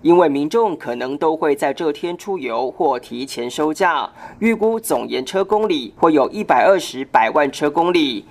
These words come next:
尤其在八号下午车流会更加明显。中央广播电台记者肖兆平采访报道。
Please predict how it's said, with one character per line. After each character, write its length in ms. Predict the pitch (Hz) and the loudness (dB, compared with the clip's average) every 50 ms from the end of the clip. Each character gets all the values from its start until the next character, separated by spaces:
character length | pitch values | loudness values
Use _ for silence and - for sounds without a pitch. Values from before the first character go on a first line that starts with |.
| - - - | -14 -2 4
尤 180 | 131 147 165 | 6 6 6
其 220 | 160 165 - 139 135 | 6 2 -2 -4 0
在 200 | - 170 143 139 | 2 2 2 4
八 160 | - 160 160 | 4 2 2
号 220 | 156 - 202 196 | 4 4 2 2
下 320 | 190 - - 240 220 180 147 | 2 0 2 4 4 4 4
午 160 | 120 95 87 | 0 -2 -8
车 260 | - - - 151 151 | -8 -2 0 2 2
流 200 | 139 120 117 120 | 2 2 0 0
会 180 | - 175 151 135 | 2 2 2 2
更 320 | - - 254 233 185 147 | 2 2 2 4 4 4
加 220 | - 143 135 131 | 4 2 2 2
明 180 | 131 127 117 113 | 2 -2 -6 -8
显。 440 | 117 - - 127 117 113 107 92 82 - - - - - - - - - | -8 -6 -4 -2 -2 -2 -2 -4 -6 -14 -20 -20 -20 -20 -20 -12 -4 2
中 160 | - 143 151 | 4 4 6
央 240 | 151 143 143 147 139 | 6 4 4 2 2
广 180 | 139 123 117 | 0 0 0
播 220 | 113 - 143 151 147 | 0 0 2 2 2
电 240 | 147 160 147 135 | 2 0 -2 -2
台 200 | - - - 117 | -2 -2 -4 -4
记 220 | 117 - - 220 208 | -4 -4 -6 -8 -6
者 200 | 156 - 120 113 | -4 -4 -4 -4
肖 120 | - 151 | -2 -2
兆 200 | 151 180 156 127 | 0 2 2 0
平 420 | - - - 113 104 117 147 170 175 | 0 -4 -10 -8 -6 -6 -6 -6 -6
采 220 | - - - 113 | -8 -6 -6 -6
访 180 | 123 - 110 104 | -4 -4 -6 -4
报 160 | - - - - | 0 0 0 0
道。 460 | - - 113 110 107 98 82 71 | 0 0 0 0 0 -2 -4 -8